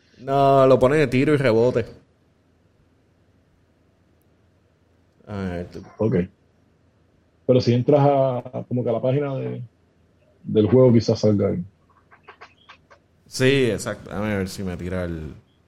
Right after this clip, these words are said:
Speaker 2: Sí, que te tira abajo, en la última parte, en la aplicación.
Speaker 1: Ahora sí, veo el detalle. Ok.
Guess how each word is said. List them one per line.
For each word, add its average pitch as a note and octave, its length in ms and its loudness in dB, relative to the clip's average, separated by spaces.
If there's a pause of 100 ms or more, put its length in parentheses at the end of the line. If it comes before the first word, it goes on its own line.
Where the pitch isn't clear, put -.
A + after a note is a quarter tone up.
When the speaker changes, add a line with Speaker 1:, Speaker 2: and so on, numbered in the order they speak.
(1120)
Speaker 2:
Sí, A#2 100 0
que A2+ 80 2
te G2 100 0
tira A2+ 180 4
abajo, A#2 340 2
en G2 60 -12
la F#2+ 80 -12
última G#2+ 340 -8
parte, F#2+ 400 -6 (160)
en G2 80 -2
la G#2 60 4
aplicación. G2 420 2 (2000)
Speaker 1:
Ahora F2 600 -4
sí, F2+ 180 -8
veo E2+ 140 -4
el F2+ 100 -4
detalle. F2+ 400 -4 (180)
Ok. F#2 140 -10